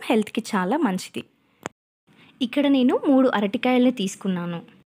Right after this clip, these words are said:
ముందుగా అరటికాయ మొదలని ఇలా కట్ చేసుకొని వీడియోలో చూపించిన విధంగా ఇలా కట్స్ పెట్టుకుంటూ కట్ చేసుకోవాలి. పచ్చి అరటికాయ కనుక ఇలా కట్స్ పెట్టుకుంటేనే త్వరగా వస్తుంది. ముఖ్యంగా ఈ పచ్చి అరటికాయలో కాల్షియం, పొటాషియం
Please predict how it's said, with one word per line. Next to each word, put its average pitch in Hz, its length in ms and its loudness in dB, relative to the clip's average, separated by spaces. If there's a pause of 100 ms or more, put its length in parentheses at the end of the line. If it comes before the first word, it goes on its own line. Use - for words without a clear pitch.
(680)
ముందుగా 262 380 2 (140)
అరటికాయ 277 420 -2 (100)
మొదలని 220 420 0 (100)
ఇలా 208 220 -2
కట్ 180 220 -10
చేసుకొని 202 420 -6 (380)
వీడియోలో 254 340 2 (100)
చూపించిన 233 400 -2 (120)
విధంగా 196 340 -4 (160)
ఇలా 214 140 -2 (100)
కట్స్ 208 300 -8
పెట్టుకుంటూ 196 380 -6 (120)
కట్ - 200 -10
చేసుకోవాలి. 175 580 -12 (440)
పచ్చి 233 340 -6
అరటికాయ 220 560 -4
కనుక 190 240 -8 (200)
ఇలా 233 120 2 (140)
కట్స్ 190 260 -8
పెట్టుకుంటేనే 190 640 -6 (220)
త్వరగా 190 420 -2
వస్తుంది. 170 460 -14 (720)
ముఖ్యంగా 247 440 -2 (180)
ఈ - 20 0 (120)
పచ్చి 202 280 -6 (100)
అరటికాయలో 214 680 -8 (340)
కాల్షియం, 214 460 -2 (120)
పొటాషియం 220 520 -4